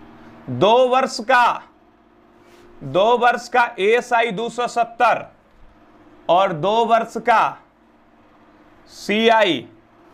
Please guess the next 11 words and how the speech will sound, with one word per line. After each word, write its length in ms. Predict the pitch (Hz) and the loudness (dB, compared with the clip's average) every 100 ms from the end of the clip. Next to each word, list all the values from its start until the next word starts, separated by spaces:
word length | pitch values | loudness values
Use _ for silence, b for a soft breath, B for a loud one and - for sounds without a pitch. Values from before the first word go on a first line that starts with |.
| - - - | -20 -20 -16
दो 280 | 127 190 240 | -6 -2 -2
सौ 200 | 240 240 | 0 0
बेरासी 520 | 214 226 220 214 247 | 0 2 2 0 -4
दशमलव 480 | 220 233 226 220 220 | -4 -4 -4 -6 -2
एक 260 | 214 214 - | -2 -4 -2
पाँच। 420 | 180 139 - - - - - - - | 0 -2 -8 -20 -20 -20 -20 -6 0
कहा 160 | 196 | 2
गया 140 | 214 208 | 2 2
रेट 400 | 220 240 240 226 | 2 -2 -2 -2
क्या 100 | 185 | 2
होगा? 320 | 156 139 | 2 2